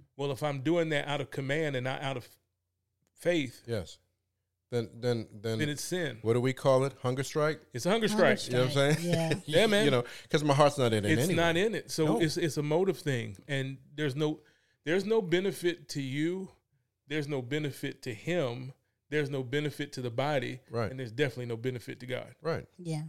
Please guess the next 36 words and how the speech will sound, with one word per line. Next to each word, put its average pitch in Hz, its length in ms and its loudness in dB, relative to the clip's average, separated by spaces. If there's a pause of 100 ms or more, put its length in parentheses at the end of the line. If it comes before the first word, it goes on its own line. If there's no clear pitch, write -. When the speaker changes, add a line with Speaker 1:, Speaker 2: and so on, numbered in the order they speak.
(140)
Speaker 2:
Yeah, 135 200 -4
Speaker 1:
And 131 100 -4
so 143 200 2
Speaker 2:
absolutely. 131 420 -2
Speaker 1:
I, 143 200 0 (120)
um, 143 320 -4 (580)
I 139 80 0
was 131 140 0
listening 190 360 6
to 175 180 6
it, - 20 2
and 156 100 0
I'm 196 100 -2
like, 185 280 -2
"I 185 60 0
wonder 254 300 -2
how, 214 360 -6 (440)
I 143 60 -8
wonder 208 320 -4
how 156 480 -2
I 151 80 -2
would 135 240 -4
feel 247 300 -6
about 120 320 -4
that." 120 280 -6
But 143 140 -8
then 165 180 0
I, 160 240 0
I, 147 220 -4 (100)
this 151 200 -4
scripture 175 400 -4
came 147 260 -2
up 143 140 -2
in 139 80 -2
my 135 160 -2
heart. 156 260 -4